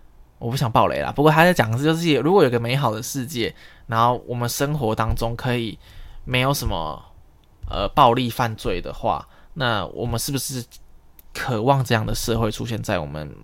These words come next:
这生活当中？我大-，推荐大家可以去看一下。我出来之后有点久久不能自已的感觉，对，有点，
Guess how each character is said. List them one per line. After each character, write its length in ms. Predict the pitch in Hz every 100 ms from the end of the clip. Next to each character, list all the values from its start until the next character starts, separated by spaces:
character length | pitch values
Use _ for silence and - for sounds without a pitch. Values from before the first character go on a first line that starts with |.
| -
这 160 | -
生 200 | 104 -
活 160 | 120 69
当 220 | - -
中？ 180 | - - - - - - - - - - - - - - - -
我 40 | -
大-， 120 | 104 -
推 120 | 127
荐 140 | 123
大 100 | 117
家 100 | 113
可 100 | 120
以 40 | 110
去 120 | 120
看 260 | - 117
一 20 | 110
下。 220 | 117 104
我 100 | 120
出 220 | - 165
来 140 | 151 113
之 100 | 139
后 160 | 143 143 - - - - -
有 120 | 113
点 320 | 120 117 110 113
久 220 | 117 135
久 140 | 131
不 100 | 117
能 340 | 131 107 110 110
自 240 | 135 110
已 140 | 85
的 80 | 78
感 260 | - 57 -
觉， 280 | - 55 - - - - _ _ _ _ _ _ _ _ - -
对， 200 | - 85
有 120 | 87
点， 160 | - -